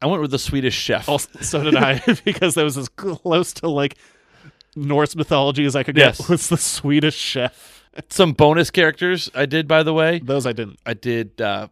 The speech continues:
Speaker 1: Nick Fury. That's where I put Kermit the Frog. He's kinda, like,
Speaker 2: Okay.
Speaker 1: pieces the team together.
Speaker 2: Sure, I can
Speaker 1: It was him or Rolf the dog.
Speaker 2: Nah, I can see Kermit there.
Speaker 1: Yeah.
Speaker 2: Like,
Speaker 1: Uh,
Speaker 2: especially if we're going off, like, the Muppet movie. Like, he's
Speaker 1: Yeah.
Speaker 2: that force that brings them all together.
Speaker 1: Yes.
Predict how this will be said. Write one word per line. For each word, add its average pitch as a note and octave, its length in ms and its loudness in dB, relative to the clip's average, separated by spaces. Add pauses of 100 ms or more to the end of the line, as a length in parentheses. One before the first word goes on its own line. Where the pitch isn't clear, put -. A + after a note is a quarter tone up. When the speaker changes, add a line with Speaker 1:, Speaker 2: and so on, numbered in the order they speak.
Speaker 1:
Nick B2+ 220 -6
Fury. D#3+ 420 0 (380)
That's D#3+ 220 2
where D#3+ 100 2
I - 20 4
put - 220 -6
Kermit A#2+ 240 -4
the A2 80 -8
Frog. F#2 340 -2
He's G#2 140 -14
kinda, C#3 260 2
like, B2 320 -2 (380)
Speaker 2:
Okay. F3+ 140 0
Speaker 1:
pieces C#3 260 -2
the C#3+ 100 -6
team C3+ 280 -6
together. B2 540 0 (140)
Speaker 2:
Sure, G#2+ 240 -4
I A2+ 80 -2
can B2 140 -8
Speaker 1:
It F3 40 4
was F3+ 180 4
him G#3+ 300 2 (100)
or D#3 180 6
Rolf D#3 320 4
the C#3 100 -2
dog. G2 400 0 (160)
Speaker 2:
Nah, F3 140 -4
I F3 60 -2
can E3+ 120 -10
see A#2+ 140 -6
Kermit F#2+ 320 -12
there. G2+ 200 -10
Speaker 1:
Yeah. C3 200 2
Speaker 2:
Like, G#2+ 100 -6 (460)
Speaker 1:
Uh, C3+ 420 6
Speaker 2:
especially E3+ 300 -2
if C3+ 60 -10
we're C3+ 60 -8
going B2+ 140 -4
off, A#2+ 140 -8
like, B2+ 140 -8
the A#2 80 -10
Muppet A#2 340 -8
movie. A2+ 340 -10
Like, G#2+ 200 -10
he's B2+ 120 -8
Speaker 1:
Yeah. B2+ 140 0
Speaker 2:
that A2+ 120 -12 (140)
force A#2 360 -10
that B2 100 -10
brings A#2 240 -10
them A#2 120 -10
all G#2+ 120 -10
together. G#2+ 320 -8
Speaker 1:
Yes. B2 420 -2